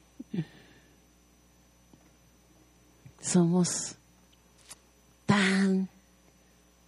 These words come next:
no sé, tan bendecidos, hermanos. Y Jesús ascendió,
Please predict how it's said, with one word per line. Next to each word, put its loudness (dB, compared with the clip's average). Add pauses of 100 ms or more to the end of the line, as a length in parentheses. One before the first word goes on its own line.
(1080)
no -6
sé, 0
tan -2
bendecidos, -2
hermanos. -10 (1400)
Y 6
Jesús 2
ascendió, 4